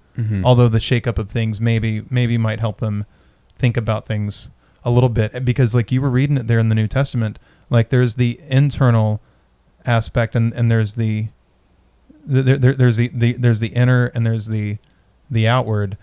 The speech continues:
Speaker 2: It's not this mountain or that mountain. It's, you know, the, the, the, the extent to which you were permitting, like, the, the living water to have an effect on
Speaker 1: Mm-hmm.
Speaker 2: you, to keep with the,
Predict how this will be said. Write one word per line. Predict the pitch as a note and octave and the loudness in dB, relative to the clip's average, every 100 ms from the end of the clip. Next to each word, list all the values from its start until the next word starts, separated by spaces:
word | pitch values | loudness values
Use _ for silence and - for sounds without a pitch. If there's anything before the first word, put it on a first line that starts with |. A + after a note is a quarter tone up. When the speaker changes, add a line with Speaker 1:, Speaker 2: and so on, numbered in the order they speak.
| _ | _
Speaker 2:
It's | - - | -6 0
not | C3+ C3 - | 2 2 0
this | A#2 C3 - | 2 2 2
mountain | A#2+ A#2 A#2 | 0 0 0
or | G#2+ | 0
that | G#2 B2 A#2+ | 0 -2 -2
mountain. | A2 G#2 G#2+ G#2 - _ _ - | -4 -4 -4 -6 -8 _ _ -4
It's, | A#2+ G#2 - - - _ _ _ _ _ _ _ | -4 -2 -4 -6 -14 _ _ _ _ _ _ _
you | A#2+ | 2
know, | G#2+ G#2 G#2+ - _ - | 2 0 -4 -12 _ -10
the, | A#2 C#3+ D#3 - | -8 -8 -12 -8
the, | C#3 A#2+ A#2+ A#2 - _ _ _ _ _ _ _ _ - - | 0 4 6 4 0 _ _ _ _ _ _ _ _ -18 -4
the, | C3 - | 0 2
the | B2+ | 4
extent | B2+ - D3 C#3+ | 4 4 2 2
to | - | 2
which | B2+ B2+ - | 2 2 2
you | B2 | 2
were | A#2 | 4
permitting, | B2+ A#2 A#2 A#2+ A2+ | 4 4 6 4 2
like, | A2 | 0
the, | C3 | -4
the | B2 A#2+ | 2 2
living | A#2 B2+ A#2+ A2 | 6 6 6 4
water | A2+ A#2+ A#2+ A2 | 4 4 4 2
to | G#2 - A#2 A2+ G#2 G2+ _ _ | -2 -4 -2 -2 -4 -10 _ _
have | - B2 | -2 0
an | G#2+ | 0
effect | G2 - A#2 - - - - | -2 0 -2 -2 -16 -12 -4
on | |
Speaker 1:
Mm-hmm. | A#2 A#2 | 2 2
Speaker 2:
you, | A2 G#2 | 2 0
to | B2+ | -4
keep | - B2 - | 0 0 0
with | A2+ - | -2 -2
the, | A2 G#2+ G2+ | -4 -4 -4